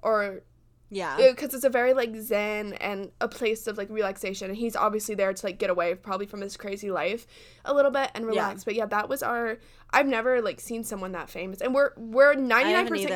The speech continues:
Speaker 1: convinced he was in sound bowls with us too.
Speaker 2: He was in sound bowls with us
Speaker 1: Yeah.
Speaker 2: because he walked out afterwards. Um, and I was like, "Oh my gosh, that is Bradley
Speaker 1: S-,
Speaker 2: Cooper."
Speaker 1: we shared a
Speaker 2: And it's
Speaker 1: chakra
Speaker 2: kinda
Speaker 1: with
Speaker 2: crazy.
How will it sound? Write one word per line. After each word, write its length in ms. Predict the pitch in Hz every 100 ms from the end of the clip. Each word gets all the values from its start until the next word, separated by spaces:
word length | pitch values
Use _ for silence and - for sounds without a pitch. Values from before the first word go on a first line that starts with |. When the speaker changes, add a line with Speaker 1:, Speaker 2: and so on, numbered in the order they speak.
| -
Speaker 1:
convinced 260 | 226 220
he 60 | 240
was 120 | 220
in 120 | 196
sound 300 | - 208 220
bowls 220 | 190 160 185
with 100 | -
us 220 | - -
too. 320 | 220 226 - - _ _ _ _ _ _ _ _ _ -
Speaker 2:
He 180 | 247
was 220 | 233 226 233
in 120 | 226
sound 200 | 208 180
bowls 180 | 175 202
with 120 | 196
us 60 | 233 220
Speaker 1:
Yeah. 40 |
Speaker 2:
because 300 | 214 208 208
he 140 | 226 202
walked 380 | 180 202 -
out 260 | 269 196 190
afterwards. 920 | 156 180 - 190 170 160 147 180 - - - - -
Um, 480 | 208 185 156 123 - -
and 120 | 202
I 100 | 190
was 120 | 190
like, 120 | 185
"Oh 100 | -
my 140 | 175 180
gosh, 340 | 214 202 -
that 200 | - 180
is 120 | 190 185
Bradley 320 | 196 196 196
Speaker 1:
S-, 180 | 220 233
Speaker 2:
Cooper." 100 | -
Speaker 1:
we 140 | 277
shared 300 | 262 285 277
a 20 |
Speaker 2:
And 80 | 302
it's 60 | 208
Speaker 1:
chakra 180 | 214 233
Speaker 2:
kinda 220 | 220 202
Speaker 1:
with 60 |
Speaker 2:
crazy. 120 | 277